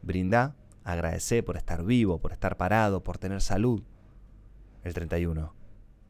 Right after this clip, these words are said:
Hay mucho que agradecer, hay mucho que agradecer. Yo, yo voy a volver a los podcasts más adelante. Pero por ahora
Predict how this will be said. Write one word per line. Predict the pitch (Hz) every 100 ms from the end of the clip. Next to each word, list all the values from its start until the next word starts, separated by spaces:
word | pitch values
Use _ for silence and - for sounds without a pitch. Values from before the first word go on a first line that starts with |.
| _ - - - - -
Hay | 92
mucho | 98 127 127 107
que | 87
agradecer, | 82 82 80 - 80 - - - - -
hay | 98 98
mucho | 120 127 -
que | 85
agradecer. | 82 82 87 - - - - _ - _ - - - - - - - - - - - - - - - - - - - - - - - - - - - - - - -
Yo, | - - - - - -
yo | 175
voy | 165
a | 127 107 90 92
volver | - 98 107
a | 98
los | 90
podcasts | - 90 87 82 - - - - - - - - -
más | 113 113 104
adelante. | 87 80 76 82 - - - - - - - - - - - - - - - - - -
Pero | 107 107 101
por | 104
ahora | 107 117 123 131